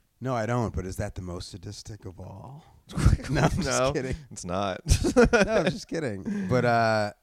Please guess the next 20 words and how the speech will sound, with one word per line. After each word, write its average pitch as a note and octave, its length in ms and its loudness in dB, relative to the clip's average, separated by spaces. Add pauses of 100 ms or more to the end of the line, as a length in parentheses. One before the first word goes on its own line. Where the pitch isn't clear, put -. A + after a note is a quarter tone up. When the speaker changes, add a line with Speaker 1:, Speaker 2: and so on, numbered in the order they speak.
Speaker 1:
okay. G2+ 440 -4 (440)
Speaker 2:
So - 140 -8
we're A#2+ 80 -4
gonna C#3 160 -10
figure A2+ 220 -6
out G2 180 -4 (500)
if A2+ 360 -8
I'm A2+ 240 0
a B2+ 60 -6
sadist, B2 600 -6
and G2 80 -6
we'll F#2+ 80 -6
figure G#2 340 -8
out F#2+ 220 -4
if F2+ 80 -10 (160)
you, G2 520 -8
the E2 60 -14
listener F#2 420 -8
at E2 100 -10
home, F2 420 -12